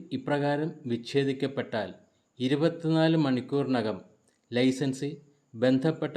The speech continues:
പോലീസ് സ്റ്റേഷനിൽ പരാതി നൽകിയിരിക്കേണ്ടതാണ്. വൈദ്യുതി മോഷണം കണ്ടുപിടിക്കപ്പെട്ട പ്രതിഷ്ഠാപനത്തിൻ്റെ ഉടമ ലൈസൻസി കണക്കാക്കിയ തുക ഒടുക്കുന്ന പക്ഷം,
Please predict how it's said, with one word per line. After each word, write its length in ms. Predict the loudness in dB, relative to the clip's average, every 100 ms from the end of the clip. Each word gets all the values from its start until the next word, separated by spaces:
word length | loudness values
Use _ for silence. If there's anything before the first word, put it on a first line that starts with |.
| -4
പോലീസ് 440 | -2 0 2 -2
സ്റ്റേഷനിൽ 500 | -2 -2 -2 -2 -4 -6 -12 _ _ _
പരാതി 460 | -2 0 0 0 -2 -4
നൽകിയിരിക്കേണ്ടതാണ്. 1040 | -4 -2 -2 -2 -4 -4 -4 -4 -6 -8 -14 _ _ _ _ _ _
വൈദ്യുതി 420 | 0 0 2 0 2
മോഷണം 440 | 0 -2 -2 -2 -4 -6
കണ്ടുപിടിക്കപ്പെട്ട 920 | -2 0 0 -2 -2 -2 -2 -4 -6 -8 -16 _
പ്രതിഷ്ഠാപനത്തിൻ്റെ 1200 | -6 -4 -6 -6 -2 0 0 -4 -4 -4 -2 -4 -6 -18 _ _ _ -4
ഉടമ 300 | 0 0 0 -8 -18 _ _ _ _
ലൈസൻസി 540 | 0 2 2 0 0 -2
കണക്കാക്കിയ 600 | 0 -2 -2 -2 0 -2
തുക 220 | -2 -2 -2 -4 -4
ഒടുക്കുന്ന 480 | -2 -2 -2 -2 -2
പക്ഷം, 380 | -2 -4 -8